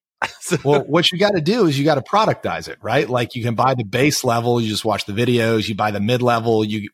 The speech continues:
Speaker 2: get put in a cohort. You know, this is why courses, like, launch on a date and then close, and they put everybody in a cohort. They all get on Zooms with you.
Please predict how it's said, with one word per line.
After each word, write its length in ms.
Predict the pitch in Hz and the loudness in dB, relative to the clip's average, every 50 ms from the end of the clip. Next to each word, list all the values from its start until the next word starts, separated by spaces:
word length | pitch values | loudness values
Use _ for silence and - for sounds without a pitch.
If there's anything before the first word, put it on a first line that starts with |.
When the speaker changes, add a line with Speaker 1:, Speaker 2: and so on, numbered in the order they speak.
| _ _ - | _ _ -8
Speaker 2:
get 180 | - 98 - | -8 -6 -4
put 140 | - 139 87 | -2 -4 -2
in 60 | 92 | -4
a 40 | 101 | -6
cohort. 600 | - - 110 117 113 101 117 113 110 110 - _ _ _ _ - _ _ _ - | -6 -4 -2 -2 -2 0 0 0 0 -2 -4 _ _ _ _ -20 _ _ _ -6
You 80 | - 117 | -2 0
know, 60 | 123 | 2
this 100 | 170 160 | 2 2
is 60 | 135 | 2
why 160 | 127 123 113 | 0 0 -2
courses, 480 | - - - 123 110 - - 104 95 98 | -2 -4 -2 -2 -2 -2 -4 -6 -6 -6
like, 280 | 104 98 92 - - _ _ | -6 -8 -8 -10 -14 _ _
launch 420 | 95 92 92 98 101 98 95 - | -16 -10 -6 -4 -2 -2 0 0
on 120 | 117 107 92 | -2 -2 -4
a 40 | 87 | -6
date 320 | - 98 98 104 110 - | -4 -4 -4 -4 -4 -6
and 60 | 104 | -8
then 120 | 101 95 - | -12 -12 -12
close, 440 | - - 107 101 101 104 113 110 | -10 -8 -6 -4 -2 -2 -2 -2
and 100 | 101 98 | -4 -6
they 40 | 95 | -10
put 140 | - - 104 | -10 -6 -4
everybody 300 | 104 101 92 95 92 92 | -4 -2 -2 -4 -6 -8
in 20 | |
a 40 | 90 | -6
cohort. 520 | - - 104 101 107 110 107 107 104 - _ _ - - _ - | -4 -4 -2 -2 -2 -2 -2 -2 -2 -6 _ _ -20 -20 _ -8
They 100 | 107 107 | -4 0
all 140 | 104 104 101 | 0 0 2
get 140 | 101 101 | 0 0
on 160 | 98 95 95 92 | 0 -2 -2 -2
Zooms 580 | 98 110 113 113 110 110 107 104 101 - - | 0 0 2 2 2 2 2 2 0 0 -2
with 180 | 107 110 98 - | -2 -4 -4 -4
you. 380 | 110 107 104 101 104 101 101 | -2 -2 -2 0 0 -2 -4